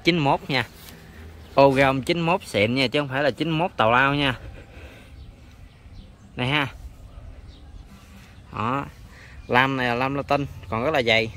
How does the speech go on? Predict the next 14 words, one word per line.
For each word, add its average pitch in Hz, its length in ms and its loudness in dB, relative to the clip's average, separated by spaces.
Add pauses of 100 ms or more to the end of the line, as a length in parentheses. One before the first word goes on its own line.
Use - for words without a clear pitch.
lam 127 220 0
tản 131 180 -2
nhiệt, 110 200 0
lam 131 220 2
zin 139 160 4
của 147 60 2
nó 156 120 2
luôn. 147 180 2 (920)
Đó, 135 420 -2
con 120 140 0
máy 135 300 0
thì 113 60 -4
nó 117 120 -4
đẹp 107 580 2